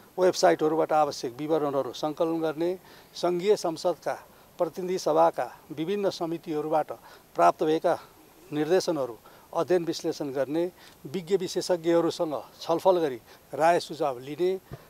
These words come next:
र नेपाल दूरसञ्चार प्राधिकरणको स्थलगत निरीक्षण समेत गरी सम्बन्धित पक्षहरूलाई समितिमै उपस्थित गराएर र भर्चुअल माध्यमबाट समेत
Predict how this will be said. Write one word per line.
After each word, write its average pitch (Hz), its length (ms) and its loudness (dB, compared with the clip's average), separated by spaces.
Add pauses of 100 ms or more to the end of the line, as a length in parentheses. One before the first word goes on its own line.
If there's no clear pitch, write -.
(200)
र 156 300 6 (480)
नेपाल 190 300 6
दूरसञ्चार 170 460 -2
प्राधिकरणको 160 880 -2 (180)
स्थलगत 196 560 2
निरीक्षण 170 380 -4
समेत 165 380 -4
गरी 151 320 -4 (360)
सम्बन्धित 190 560 2
पक्षहरूलाई 165 600 0
समितिमै 202 540 -2
उपस्थित 165 460 -4
गराएर 160 380 2 (520)
र 160 280 4
भर्चुअल 147 380 6
माध्यमबाट 165 540 4
समेत 139 380 -2